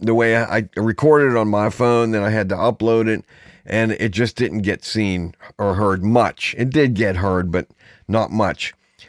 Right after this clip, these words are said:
I wanted to redo and go back and read. What I didn't do was read the article 'cause obviously I was driving when I was doing that podcast on Ask Your Pastor.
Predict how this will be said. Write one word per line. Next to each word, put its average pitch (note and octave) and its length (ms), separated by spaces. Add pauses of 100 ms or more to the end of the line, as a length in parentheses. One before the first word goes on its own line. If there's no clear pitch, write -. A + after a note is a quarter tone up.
(420)
I A2 60
wanted C3 380
to C3+ 80
redo B2+ 580 (100)
and G#2 200
go B2+ 420
back A#2+ 320
and A2 180
read. B2 300
What B2+ 100
I B2 60
didn't A#2+ 380
do A#2+ 160
was A2 160
read A2+ 240
the G2+ 80
article G#2 420
'cause F2+ 160
obviously F#2+ 400
I F2 120
was F2 100
driving A2 480
when F2+ 100
I F2+ 60
was F#2 160
doing F#2+ 320
that F#2 240
podcast F#2+ 580
on F2+ 180
Ask F2+ 280
Your F2 80
Pastor. F#2+ 560